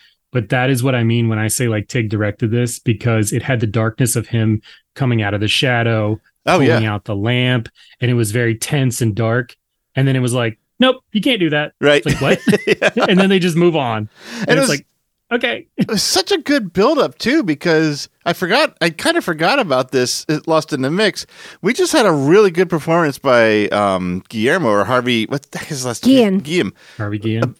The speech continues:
Speaker 2: breaking down on camera, setting the mic on the table, which I thought was gonna cut to commercial at that point, but I f-, and even in the second viewing, I forgot it doesn't cut to commercial because that's when Nandor comes out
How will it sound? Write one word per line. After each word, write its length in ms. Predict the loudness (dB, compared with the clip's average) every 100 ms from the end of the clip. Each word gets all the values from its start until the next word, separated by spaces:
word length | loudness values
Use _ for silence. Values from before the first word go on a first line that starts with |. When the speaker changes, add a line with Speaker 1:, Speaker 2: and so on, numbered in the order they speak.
| _
Speaker 2:
breaking 400 | -4 -2 0 0
down 220 | 0 2
on 140 | 0 -2
camera, 400 | 0 0 2 0
setting 420 | 0 0 0 0
the 80 | 0
mic 500 | 2 2 0 -2 -12 -2
on 560 | 2 4 2 0 -2 -6 _ _ -10
the 120 | -10
table, 800 | -8 -4 0 0 0 0 -2 -6 _
which 180 | -2 2
I 120 | 2
thought 220 | 2 0
was 120 | 0 0
gonna 160 | -2
cut 320 | -2 -2 -2 -2
to 400 | 0 0 0 -2
commercial 840 | -4 -2 0 0 -2 0 -2 -4 _ _ _ -4
at 160 | -2
that 240 | 0 0 0
point, 320 | 0 0 0
but 100 | 0
I 60 | 0
f-, 220 | -4 _
and 300 | -2 -2 -4 -10 _ -20 -20 _ _ _ -6
even 240 | -2 0 0
in 80 |
the 80 | 0
second 260 | -2 -2 0
viewing, 240 | 0 0
I 60 | -2
forgot 400 | -2 -2 0 -2
it 140 | -4
doesn't 240 | -4 -4 -4
cut 140 | -6
to 60 | -6
commercial 440 | -6 -2 -2 -2
because 200 | -4 -2
that's 180 | -4 -4
when 160 | -4 -2
Nandor 340 | -2 0 -2
comes 300 | -2 -4 -2
out 320 | 0 0 -2